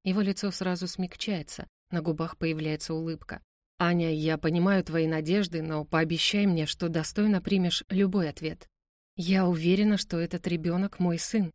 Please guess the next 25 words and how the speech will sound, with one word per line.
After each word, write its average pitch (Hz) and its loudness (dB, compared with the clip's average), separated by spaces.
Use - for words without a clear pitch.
Выдерживаю 180 0
его 170 -2
пристальный 170 -4
взгляд. 165 -6
Кивает 160 -2
мне 160 -2
головой. 160 -6
«Хорошо». 170 -6
Никита 185 -2
пропускает 160 -8
меня 156 -6
вперед. 151 -10
Никита 233 2
не 233 6
верит 214 2
моему 165 -2
предположению, 165 -2
но 190 0
сделал 190 0
невероятное. 190 -2
Договорился 180 2
с 151 -6
Димой 175 2
и 156 0
Миланой 165 0